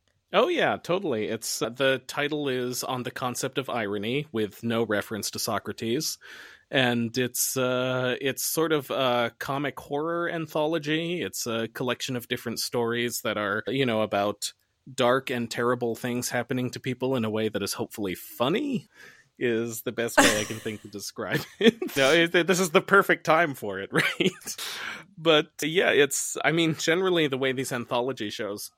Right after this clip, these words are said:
come together for me is I sit down with a binder full of, well, what's everything I've written in the past year and what's the connecting theme?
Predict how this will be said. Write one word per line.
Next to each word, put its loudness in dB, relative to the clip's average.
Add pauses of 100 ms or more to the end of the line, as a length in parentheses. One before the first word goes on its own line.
(160)
come -8
together 0
for -6
me -4
is -4
I 0
sit 0
down 0
with 0
a -4
binder 0
full -2
of, -6 (480)
well, 6
what's 0
everything 0
I've -2
written -2
in -6
the -8
past -4
year 0
and -2
what's 0
the -8
connecting -4
theme? -4